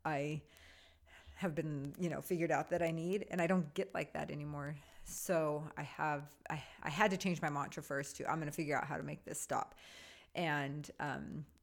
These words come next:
and I did. So especially, um, when you're addressing stuff like that, make sure that you're being nice to yourself, that you're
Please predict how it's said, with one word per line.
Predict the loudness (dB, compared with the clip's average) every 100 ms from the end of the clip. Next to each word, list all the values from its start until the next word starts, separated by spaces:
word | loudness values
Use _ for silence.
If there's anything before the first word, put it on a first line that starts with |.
| _ -4
and | -2
I | 2
did. | 4 4 4 -4
So | -6 2 6 6 4 -2 -14 -20 -20 -20 -20 -20 _
especially, | 0 2 2 2 4 4 4
um, | 4 2 0 -2 -4 -6 -12 -16 -20 -8
when | 0 2
you're | 2
addressing | 2 2 0 -4
stuff | -6 -4
like | -4 0
that, | 2 2 -2 -6
make | -2 -2 -2
sure | -2 2 2 4
that | 2 0 0
you're | 0 2 2 -2 -6 -12 -14 -14 -18 _ -20 -20 _ _ _ _
being | 2 2
nice | 2 -2 -6
to | -8
yourself, | -6 -4 -2
that | 0 2
you're | 0